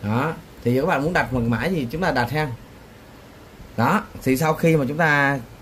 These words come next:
đặt mật mã này, đây là mình sẽ bỏ qua bước đó ha. Thì nó kêu là chỉ mất vài, vài phút là chúng ta kích hoạt được iPhone mới của bạn. Đây.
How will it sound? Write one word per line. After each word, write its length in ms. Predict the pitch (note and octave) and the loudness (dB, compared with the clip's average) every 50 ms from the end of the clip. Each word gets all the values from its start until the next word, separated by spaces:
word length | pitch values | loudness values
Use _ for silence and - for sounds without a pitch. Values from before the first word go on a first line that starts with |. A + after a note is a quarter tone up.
| - - - - - - | -20 -20 -20 -12 -4 0
đặt 220 | B2+ B2+ G#2+ A#2 | 0 0 2 2
mật 180 | B2+ B2 A2 G#2+ | 2 2 2 2
mã 220 | A#2+ A#2+ F#2 D3+ | 2 0 2 2
này, 160 | F3+ D#3 - - - - - - - - - - - - - - - - - | 0 0 0 -4 -8 -16 -18 -18 -18 -18 -18 -18 -18 -18 -20 -20 -14 -6 0
đây 120 | A#2+ C3+ | 2 4
là 60 | C3+ | 6
mình 180 | B2+ A#2+ A#2 A2+ | 6 6 6 4
sẽ 100 | C3 B2+ | 2 2
bỏ 180 | B2+ G2+ G2+ B2 | 2 2 2 4
qua 160 | E3 D#3+ C#3 | 4 4 2
bước 160 | C#3+ - - | 2 0 -2
đó 140 | C3+ C#3+ E3+ | -2 0 0
ha. 180 | F3 E3 D#3 C3 G#2+ - - - | 2 2 2 0 -2 -6 -2 0
Thì 100 | A#2 A2+ | 2 2
nó 80 | C3 C#3+ | 4 4
kêu 120 | D#3 C#3+ | 4 6
là 100 | C3 A#2 | 6 4
chỉ 240 | G#2+ - A2+ A2 A#2 | 4 2 2 2 4
mất 220 | D3 F#3+ G3+ - | 4 2 2 2
vài, 200 | D#3+ C3+ A#2+ G#2+ G#2 - - - G#2 A2 | 2 2 2 0 0 -4 -10 -12 -4 0
vài 200 | B2+ B2+ A#2+ A#2+ | 2 4 4 4
phút 300 | A2+ - F#3+ A#3+ A#3 A3 | 4 4 4 2 2 2
là 80 | C#3+ A2 | -2 -4
chúng 120 | B2 C3+ E3 | -4 -2 -2
ta 80 | D#3 - - | -2 -2 -2
kích 120 | G3 - | -2 0
hoạt 200 | F3+ B2+ A#2 G2+ | 0 0 0 0
được 100 | A#2 A2+ | -2 -2
iPhone 260 | B2+ C3 A#2+ - C3 | -2 0 0 2 2
mới 240 | B2 B2 B2 B2+ D#3+ | 4 6 6 6 4
của 120 | E3 F3 | 4 2
bạn. 200 | E3+ D3+ C3 - - - - - - - - - - - - - - - - - - - - - - - - - - - - - - - - - - - - - - - - - - - - - - - - - - - - - - - - - - - - - - - - - - - - - - - - - - - - - - - | 0 0 0 -2 -6 -12 -20 -20 -20 -20 -20 -20 -20 -20 -20 -20 -20 -20 -20 -20 -20 -20 -20 -20 -20 -20 -20 -20 -20 -20 -20 -20 -20 -20 -20 -20 -20 -20 -20 -20 -20 -20 -20 -20 -20 -20 -20 -20 -20 -20 -18 -20 -20 -20 -20 -20 -20 -20 -20 -20 -20 -20 -20 -20 -20 -20 -20 -20 -20 -20 -20 -20 -20 -18 -18 -18 -18 -18 -20 -16 -6 0
Đây. 200 | - A#2 A#2 | 4 4 6